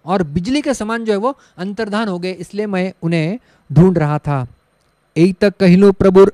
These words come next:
अद्भुत विकार, यहार श्रवणे लोके लागे चमत्कार।" लोग चकित हो जाते हैं ऐसा जब सुनते हैं तो। आपने शास्त्र में भी ऐसा कहीं सुना नहीं होगा, आपने प्रत्यक्ष रूप में किसी लोगों को ऐसे दृश्य प्रकट करते हुए नहीं देखा होगा,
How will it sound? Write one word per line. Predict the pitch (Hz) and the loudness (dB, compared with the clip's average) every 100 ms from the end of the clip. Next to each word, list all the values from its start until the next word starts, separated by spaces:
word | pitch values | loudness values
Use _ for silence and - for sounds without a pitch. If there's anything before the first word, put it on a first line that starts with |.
| - | 2
अद्भुत | 175 180 226 | 0 4 4
विकार, | 233 226 226 233 226 208 202 _ _ | 4 2 2 4 4 2 -6 _ _
यहार | 160 180 202 202 | 2 4 4 2
श्रवणे | - 202 208 | 2 0 2
लोके | 202 208 - 196 196 | 4 4 4 0 2
लागे | 175 180 196 | 0 0 -2
चमत्कार।" | 202 196 - 196 190 185 _ 170 | -4 -8 -8 -4 -4 -6 _ -2
लोग | 196 240 | 2 2
चकित | - 220 294 | -2 -8 -4
हो | 262 | -2
जाते | 226 214 | -2 -2
हैं | 202 | -4
ऐसा | 196 220 | -4 -8
जब | 180 196 | -6 -8
सुनते | - 180 180 202 | -6 -4 2 2
हैं | 185 | 4
तो। | 165 139 - _ _ _ _ _ _ _ _ | 2 2 -4 _ _ _ _ _ _ _ _
आपने | 160 202 247 | -12 -8 -8
शास्त्र | 196 180 - 240 | -8 -10 -8 -4
में | 254 | 0
भी | 254 | 0
ऐसा | 233 240 | 0 -4
कहीं | 240 233 | -6 -8
सुना | 208 202 | -8 -6
नहीं | 214 220 | -4 -2
होगा, | 180 180 170 139 - _ _ 147 | -2 -2 -2 -6 -12 _ _ -12
आपने | 175 208 233 247 277 _ - | -10 -8 -8 -8 -12 _ -18
प्रत्यक्ष | 185 240 - | -4 -4 -4
रूप | 233 226 | -8 -8
में | 233 | -10
किसी | 202 233 | -8 0
लोगों | 214 220 | 0 0
को | 226 | -2
ऐसे | 208 196 220 | -4 -2 -2
दृश्य | 185 196 - 233 220 | -2 -6 -4 -4 -4
प्रकट | _ 202 196 208 | _ -8 -6 -6
करते | 220 208 | -6 -2
हुए | 226 226 | -2 0
नहीं | 208 | -2
देखा | 208 202 196 | -2 -2 -4
होगा, | 175 170 147 | -2 -4 -4